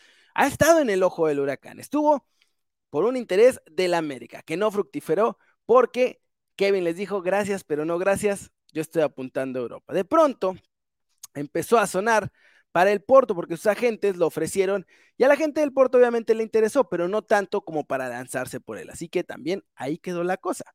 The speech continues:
Y bueno, el presidente de Pachuca ha estado diciendo que Kevin está listo para la Premier League y para la Liga de España y muchas cosas más. Pero muchachos, ¿qué piensa Kevin de todo esto? ¿Cuándo? ¿Cómo?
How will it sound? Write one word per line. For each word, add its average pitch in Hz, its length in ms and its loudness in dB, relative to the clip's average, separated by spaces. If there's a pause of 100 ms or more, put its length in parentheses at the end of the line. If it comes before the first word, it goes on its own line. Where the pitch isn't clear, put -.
(500)
Y 320 140 2
bueno, 185 340 2 (240)
el 170 140 -2
presidente 175 540 4
de 180 100 0
Pachuca 214 420 -2
ha 160 60 -2
estado 156 260 -2
diciendo 165 480 -2 (280)
que 139 100 -12
Kevin 180 340 2
está 156 260 -2
listo 170 300 -4
para 117 220 -12
la 107 100 -16
Premier 127 340 -12
League 214 400 -4
y - 120 -16
para - 220 -16
la 123 60 -14
Liga 139 220 -6
de - 60 -8
España 202 500 -4 (320)
y 175 140 -8
muchas 170 340 -8
cosas 139 420 -10
más. - 220 -20
Pero 165 220 -8
muchachos, 214 640 -2 (560)
¿qué 254 160 4
piensa 330 400 2
Kevin 170 340 2
de 143 80 -2
todo 147 340 0
esto? - 320 -4 (160)
¿Cuándo? 240 540 4
¿Cómo? 240 400 4